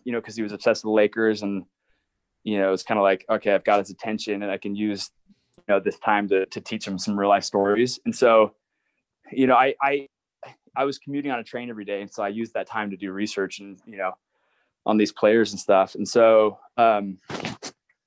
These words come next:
so yeah, I, you know, it, this book, I really believe it can help kids, you know, learn how to overcome struggles, right? And that's,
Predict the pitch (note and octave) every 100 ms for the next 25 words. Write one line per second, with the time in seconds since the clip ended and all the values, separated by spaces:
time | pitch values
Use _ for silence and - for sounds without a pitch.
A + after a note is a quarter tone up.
0 | _ _ _ - C#3+ C#3+ D#3 C#3+ C3+ D#3
1 | D3 C#3 C#3+ D3 _ D3+ D3 D#3 - D3+
2 | D3 - - _ _ _ _ _ _ _
3 | - A#2+ B2 B2+ A#2+ A#2+ A#2+ A2+ G#2+ F#2+
4 | G#2+ G#2 - G#2+ G2+ G2 - - - -
5 | A2 G2+ G2 G2+ G2 G2+ F2 G2+ G2+ -
6 | F#2 - G2 F#2+ F#2 - G2 G2 G2 G#2
7 | -